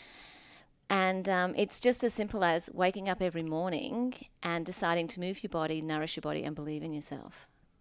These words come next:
And we tell people who come along and are having difficulty, just get up in the morning and make a promise to yourself, "How am I gonna move?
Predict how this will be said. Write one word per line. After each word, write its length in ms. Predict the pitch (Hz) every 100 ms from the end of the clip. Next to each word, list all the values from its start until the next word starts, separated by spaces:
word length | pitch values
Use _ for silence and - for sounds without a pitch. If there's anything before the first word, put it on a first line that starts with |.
| _ -
And 380 | 170 156 160 156
we 200 | 170 170
tell 240 | - 175
people 320 | 202 190 - 165
who 120 | 170
come 200 | - 165
along 220 | 160 160
and 100 | 160
are 40 |
having 280 | 160 165 156
difficulty, 440 | 160 190 233 170 165
just 240 | 233 -
get 160 | 190 220
up 120 | 247
in 60 |
the 60 | 311
morning 280 | 247 180 185
and 80 | 190
make 180 | 175 190
a 40 |
promise 280 | - 185 175
to 60 | -
yourself, 280 | - 156 -
"How 200 | - 202
am 80 |
I 80 | 247
gonna 160 | 254 247
move? 380 | 185 156 151